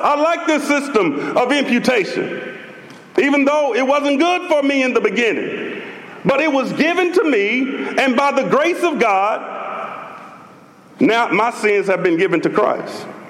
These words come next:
That's the second of our imputation. Finally, in Romans chapter three, verses twenty-one through twenty-six, we have the third great act of imputation,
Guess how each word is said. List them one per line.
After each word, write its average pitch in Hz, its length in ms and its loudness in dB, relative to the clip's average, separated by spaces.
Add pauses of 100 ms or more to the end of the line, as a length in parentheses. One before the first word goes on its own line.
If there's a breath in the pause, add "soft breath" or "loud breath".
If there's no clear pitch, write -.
(680)
That's 202 220 0
the 175 100 0
second - 840 -2 (220)
of 160 120 2
our 185 220 2
imputation. 185 680 2
Finally, 214 500 2 (640 loud breath)
in 170 160 4
Romans 202 400 2
chapter 196 260 2
three, 226 240 2
verses 190 360 0
twenty-one 202 420 2
through 185 140 2 (240)
twenty-six, - 1000 0
we 165 140 4
have 185 160 2
the 165 80 2
third 208 520 0
great 180 240 2
act 180 280 0
of 165 120 -2
imputation, 185 1040 -2